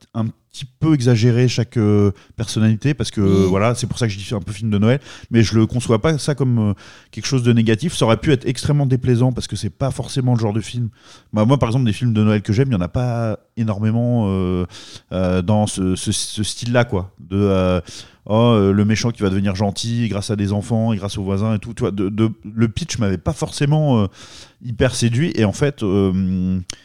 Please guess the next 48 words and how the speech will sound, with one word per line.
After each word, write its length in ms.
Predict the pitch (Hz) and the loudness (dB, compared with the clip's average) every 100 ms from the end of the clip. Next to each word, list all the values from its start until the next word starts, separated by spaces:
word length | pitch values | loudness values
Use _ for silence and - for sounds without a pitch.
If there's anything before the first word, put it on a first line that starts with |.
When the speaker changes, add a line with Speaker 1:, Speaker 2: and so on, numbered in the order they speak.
| _ _ - | _ _ -12
Speaker 1:
c'est, 500 | - - 131 127 123 | -8 -2 2 2 2
c'est 220 | - 131 | 0 0
bien 340 | 110 147 160 | 2 2 2
réalisé, 480 | 131 127 127 120 185 | 4 2 2 0 0
puis 140 | - 135 | -2 -6
c'est, 260 | - 131 | 0 2
euh, 400 | 117 113 110 110 107 - - - - | 4 6 6 4 2 -12 -20 -20 -14
c'est, 360 | - 120 110 107 | -4 2 2 2
c'est 160 | 131 | 2
assez 220 | 135 - | 2 0
fin 320 | 147 - 160 160 | -2 0 2 2
et, 80 | 147 | 0
et 200 | 73 123 | 0 0
subtil 380 | - 123 151 | -2 -4 -6
quand 140 | 135 131 | -4 -2
ça 160 | 131 | 0
doit 160 | 120 120 | 2 4
l'être. 340 | 127 160 - - | 4 0 -4 -12
Ça, 200 | - - | -8 -8
parfois, 560 | - 113 - 131 127 | -2 -4 0 2 2
c'est 140 | 113 117 | 2 -2
un 40 | |
peu 60 | 110 | 0
Speaker 2:
Parfois, 260 | 120 113 | 2 4
Speaker 1:
exagéré, 180 | 117 127 | 4 4
Speaker 2:
c'est 40 | 127 | 6
un 40 | |
Speaker 1:
mais 80 | 131 | 6
Speaker 2:
peu, 60 | 135 | 6
Speaker 1:
on 60 | |
lui, 60 | 143 | 4
Speaker 2:
euh, 100 | - | 2
Speaker 1:
en 40 | |
fait, 180 | - 202 | 0 0
on 40 | 135 | 2
lui 80 | |
Speaker 2:
c'est 40 | 123 | 2
Speaker 1:
pardonne 260 | 127 139 123 | 2 2 2
ses 100 | 120 | -2
défauts, 240 | 120 135 | 0 -4
je 60 | - | -4
trouve, 160 | 135 | -4
à 60 | 107 | -4
ce 80 | - | -2
film, 120 | 247 | -4
Speaker 2:
Oui. 120 | - - _ | -4 -10 _
Speaker 1:
assez 220 | - - 131 | -4 -4 -2
facilement. 440 | 127 - 117 | -4 -2 -4